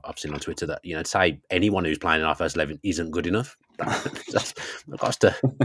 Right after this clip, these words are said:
that's a third in the league. That, that isn't true. I agree that if Villa were to strengthen anyway, it probably would be that position if they could move Chambers on, and that, then you'd have two, two good right backs challenging for the place. That, that's what you want. But to say it's not good enough is a bizarre take, in,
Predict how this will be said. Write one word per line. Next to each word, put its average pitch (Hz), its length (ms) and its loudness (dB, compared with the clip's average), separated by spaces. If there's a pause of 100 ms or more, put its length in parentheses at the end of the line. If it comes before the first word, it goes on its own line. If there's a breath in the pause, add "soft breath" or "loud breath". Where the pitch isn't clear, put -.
(560 loud breath)
that's - 140 -10
a - 40 -6
third 98 300 10
in 98 80 8
the 90 60 6
league. 113 200 8
That, 107 200 2
that 110 140 6
isn't 101 180 4
true. 120 180 8
I 117 120 12
agree 127 340 12
that 120 100 0
if 110 100 2
Villa 107 180 8
were 98 80 6
to - 100 -4
strengthen 95 420 2
anyway, 90 300 4
it 90 100 -6
probably 90 380 0
would 90 220 0
be 92 100 2
that 90 200 0
position 101 340 -4
if 82 60 -4
they 80 100 0
could 80 160 -8
move 82 240 -4
Chambers 76 400 -2
on, 80 160 0
and 78 100 -6
that, - 120 -12 (100)
then 78 180 -8
you'd 80 140 -4
have 82 180 0
two, 80 260 -4 (140)
two 101 240 2
good 80 240 -6
right 76 180 -4
backs - 340 -4 (260 loud breath)
challenging 80 360 -2
for 76 60 -10
the 73 100 -8
place. 80 300 -2
That, - 180 -6
that's - 240 -6
what 80 140 -8
you 73 140 -8
want. 107 280 0
But 82 180 0 (200 soft breath)
to - 60 -20 (100)
say - 140 -10
it's - 80 -4
not 78 120 -10
good - 120 -10
enough - 140 -16
is - 80 -14 (280)
a - 80 -10
bizarre 76 480 -2
take, - 380 -12 (100)
in, 73 180 -14